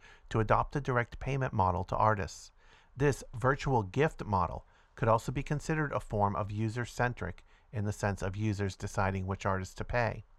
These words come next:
It must be noted that platforms often take a share of micropayments as a processing fee. In Tencent's case, these fees accounted for more than seventy percent of Tencent Music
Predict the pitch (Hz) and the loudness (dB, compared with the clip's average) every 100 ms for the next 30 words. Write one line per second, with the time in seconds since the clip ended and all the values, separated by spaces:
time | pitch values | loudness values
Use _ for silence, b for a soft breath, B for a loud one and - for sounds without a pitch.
0 | _ b b b b - 107 107 - 110 | _ b b b b -2 0 0 0 2
1 | 113 117 110 107 - 113 - 120 104 - | 4 4 2 0 2 0 2 0 0 0
2 | 110 110 - 123 - 127 110 - 151 139 | 2 2 2 -4 -4 -4 -4 -2 0 2
3 | 135 110 107 147 - 151 - 90 87 95 | 2 0 2 0 0 -4 -4 -4 -4 -6
4 | - B B B 113 120 127 127 - - | -12 B B B -8 -2 0 0 -2 -6
5 | 104 87 82 78 - _ b b b b | -6 -4 -6 -8 -12 _ b b b b
6 | - 98 - - 156 - 104 - - 87 | -6 -4 -2 -2 -2 0 -4 -4 -8 -8
7 | 90 - 107 104 - 131 127 123 - 156 | -8 -8 -8 -8 -8 -6 -6 -8 -6 -4
8 | 147 107 - 113 110 110 104 - 113 113 | -4 -6 -6 -2 0 0 -4 -2 -2 -2
9 | 131 143 151 - 151 107 - b b b | -4 -4 -4 0 0 0 -4 b b b
10 | - 107 - 113 104 107 123 123 - 107 | -4 -4 -2 0 0 0 -2 -2 -4 -2
11 | 95 87 82 | -2 -4 -8